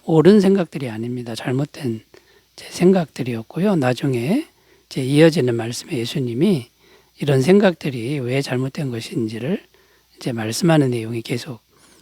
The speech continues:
이제 이어지고 있습니다. 자, 그런데 왜 바리새인과 서기관들은, 아, 이런 잘못된 생각들을 하게 된 것일까요? 예, 뭔가 자기들만의 판단,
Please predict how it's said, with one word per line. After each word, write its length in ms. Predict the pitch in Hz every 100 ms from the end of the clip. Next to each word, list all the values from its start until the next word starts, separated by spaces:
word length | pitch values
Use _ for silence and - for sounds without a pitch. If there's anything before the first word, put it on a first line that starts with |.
| _
이제 140 | - 113
이어지고 460 | 123 151 151 123 110
있습니다. 640 | 113 - 110 113 - - _ _ _ - - - -
자, 200 | - 123
그런데 320 | 170 214 247
왜 220 | 247 165
바리새인과 640 | 170 143 180 180 185 175 156
서기관들은, 1000 | 202 202 202 147 127 131 196 196 110 110 _ _ _ _ _ _ -
아, 160 | 123
이런 280 | 131 147 196
잘못된 480 | 185 123 156 175 175
생각들을 800 | 160 196 190 175 - 135 117 110 - _ _ _ _ _
하게 420 | - 196 180 120
된 200 | - 127
것일까요? 840 | 123 123 - 120 - 107 110 147 294 _ _ _ _ _ _ -
예, 160 | 120
뭔가 460 | 117 127 151 196 185
자기들만의 840 | - 139 139 151 170 139 113 135
판단, 600 | 156 - 220 202 180 139